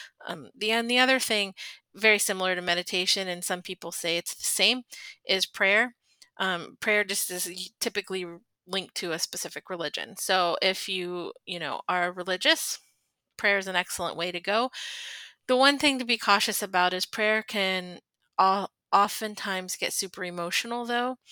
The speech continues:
because you have that connection with, um, your God and, or, you know, however you refer to God, spirit, source, whatever. Um, and when you make that connection, it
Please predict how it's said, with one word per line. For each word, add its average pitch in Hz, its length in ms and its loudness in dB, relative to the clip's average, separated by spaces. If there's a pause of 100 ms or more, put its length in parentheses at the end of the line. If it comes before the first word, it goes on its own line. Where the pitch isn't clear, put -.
(340)
because 214 320 0
you 208 80 -4
have 208 240 0
that - 180 4
connection 262 880 0 (280)
with, 202 580 -2 (520)
um, 175 580 0 (260)
your 190 220 0
God 175 400 2 (460)
and, 180 720 4
or, - 240 -6
you 190 120 -2
know, 190 120 0
however 190 300 0
you 190 120 -4
refer 180 300 -4
to 180 300 -6 (380)
God, 180 260 0
spirit, 180 400 -2
source, - 580 -4 (100)
whatever. 185 420 -2 (460)
Um, 180 360 -4
and 202 120 -4
when 208 120 -2
you 208 60 0
make 226 160 4
that - 140 0
connection, 196 420 -2
it 160 80 -2